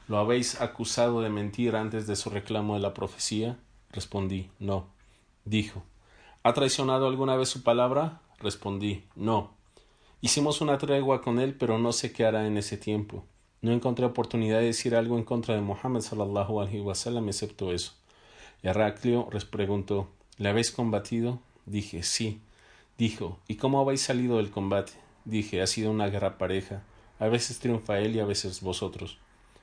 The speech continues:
Dijo: "¿Y qué os prescribe?". Respondí: "Dice: 'Adorad solo a Dios, no le atribuyas copartícipes y dejad de adorar a lo que adoraban vuestros padres'".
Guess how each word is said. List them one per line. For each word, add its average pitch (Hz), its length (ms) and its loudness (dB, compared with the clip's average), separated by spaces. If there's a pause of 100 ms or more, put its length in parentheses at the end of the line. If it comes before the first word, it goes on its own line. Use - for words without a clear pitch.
(160)
Dijo: 104 380 -2 (340)
"¿Y 107 100 -6
qué 135 160 2
os 135 120 2
prescribe?". 107 600 -2 (520)
Respondí: 98 560 -2 (500)
"Dice: 113 440 0 (260)
'Adorad 120 380 4
solo 120 280 0
a 104 60 2
Dios, 104 460 -2
no 113 160 2
le 120 100 2
atribuyas 110 460 -2
copartícipes 117 920 -4
y 113 60 -2
dejad 107 280 0
de 117 60 4
adorar 110 400 2
a 113 80 4
lo 107 120 -2
que - 80 -4
adoraban 104 460 0
vuestros 101 340 -6
padres'". 92 540 -4